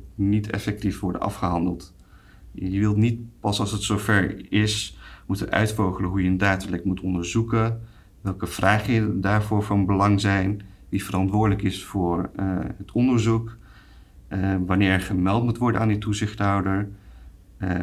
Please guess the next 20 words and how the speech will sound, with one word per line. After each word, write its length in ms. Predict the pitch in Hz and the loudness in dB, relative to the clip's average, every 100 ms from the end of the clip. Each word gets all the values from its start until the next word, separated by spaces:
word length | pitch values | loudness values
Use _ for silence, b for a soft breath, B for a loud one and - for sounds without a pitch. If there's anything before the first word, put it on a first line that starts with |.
| 87 | 0
wie 160 | 95 | 0
bevoegd 360 | 92 95 143 - | 0 -2 -4 -4
zijn 300 | 120 110 - | 0 0 2
om 340 | 90 87 87 | 0 0 -2
cruciale 560 | - - - 101 85 - | -8 -10 -4 -2 0 0
beslissingen 640 | 87 - 123 117 123 120 | -2 -2 -2 0 0 0
te 100 | 117 | 2
nemen 560 | 117 113 113 107 104 104 B B | 2 4 4 4 2 0 B B
over 200 | 87 101 | -10 -8
de 60 | - | -4
afhandeling 760 | 110 117 117 113 104 101 101 | -4 0 0 2 2 2 0
van, 360 | 101 98 98 - B B B - | 0 2 0 -4 B B B -4
eh, 240 | 101 95 | 0 2
het 160 | 98 101 | 0 2
datalek, 600 | 101 101 98 92 95 - - | 2 2 0 0 0 -6 -18
zoals 260 | - 87 85 | -12 -8 -8
het 100 | - | -8
versturen 500 | 104 - - 95 92 | -8 -6 0 0 0
van 200 | 101 87 | -2 -2
brieven, 460 | 107 113 - 104 | 0 0 2 0